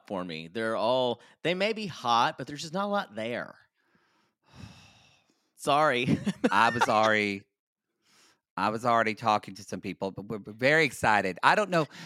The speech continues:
Speaker 1: You
Speaker 2: Have you
Speaker 1: talk about
Speaker 2: seen
Speaker 1: him like you're a fifteen-year-old girl.
Speaker 2: Have you seen Avon?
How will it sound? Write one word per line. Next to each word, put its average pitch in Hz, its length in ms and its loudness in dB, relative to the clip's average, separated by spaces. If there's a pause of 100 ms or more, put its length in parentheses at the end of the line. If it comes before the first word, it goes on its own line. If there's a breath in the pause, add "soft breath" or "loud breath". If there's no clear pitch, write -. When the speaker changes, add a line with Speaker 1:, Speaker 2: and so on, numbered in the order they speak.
Speaker 1:
You 165 120 -6
Speaker 2:
Have 170 120 -4
you 185 60 4
Speaker 1:
talk 185 180 2
about - 240 4
Speaker 2:
seen 165 100 2
Speaker 1:
him 165 80 -2
like 160 220 -2
you're 151 120 2
a 139 60 2
fifteen-year-old 135 760 -2
girl. 101 600 -2
Speaker 2:
Have 175 160 -6
you 180 60 -12
seen 220 300 -4
Avon? 208 420 -2